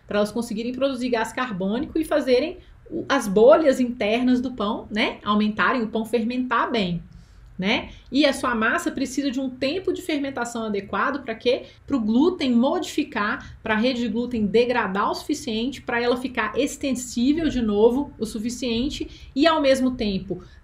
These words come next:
ter a elas-, elasticidade necessária pra quê? Manter o gás dentro dela e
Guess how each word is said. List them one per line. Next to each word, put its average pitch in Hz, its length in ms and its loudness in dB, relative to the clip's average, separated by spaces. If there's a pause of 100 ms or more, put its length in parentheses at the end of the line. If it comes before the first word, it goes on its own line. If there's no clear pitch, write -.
(200)
ter 285 260 4
a 339 80 4
elas-, 311 400 -2
elasticidade 262 960 2
necessária 269 760 0
pra 262 160 -4
quê? 302 340 0 (200)
Manter 254 760 2
o 277 100 -2
gás 202 380 0
dentro 214 360 -2
dela 262 460 0
e 359 300 4